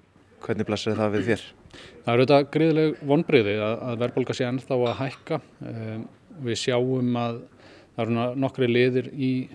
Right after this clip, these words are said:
Speaker 2: mælingunni sem eru að ýta undir þessa hækkun og snýr meðal annars að, að reiknaðri leigu, húsaleigu. Eh, vaxtaþátturinn er greinilega farin að hafa áhrif til hækkunar, þannig að það er auðvitað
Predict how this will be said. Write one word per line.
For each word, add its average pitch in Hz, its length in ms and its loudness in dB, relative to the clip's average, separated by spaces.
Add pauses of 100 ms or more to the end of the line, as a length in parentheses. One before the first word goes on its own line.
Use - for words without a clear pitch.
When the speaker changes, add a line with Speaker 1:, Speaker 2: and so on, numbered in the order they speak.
(140)
Speaker 2:
mælingunni 131 480 0
sem 131 180 -2
eru 123 280 -2
að 131 100 -4
ýta 139 260 -4
undir 143 360 -4 (240)
þessa 120 180 -8
hækkun 139 460 -8 (180)
og 104 380 -6 (440)
snýr 120 460 0
meðal 117 240 -2
annars 117 260 -6
að, 123 220 -2 (160)
að 123 320 -6
reiknaðri 127 460 -4 (680)
leigu, 139 400 2
húsaleigu. 147 500 -2 (840)
Eh, 104 400 -6 (100)
vaxtaþátturinn 123 800 -4
er 123 160 -6
greinilega 131 400 -4
farin 127 160 -4
að 117 80 -4
hafa 123 240 0
áhrif 143 320 -6
til 127 160 -4
hækkunar, 151 480 -6 (180)
þannig 107 300 -6
að 107 140 -10 (120)
það 113 140 -4
er 117 80 -2
auðvitað 123 400 -2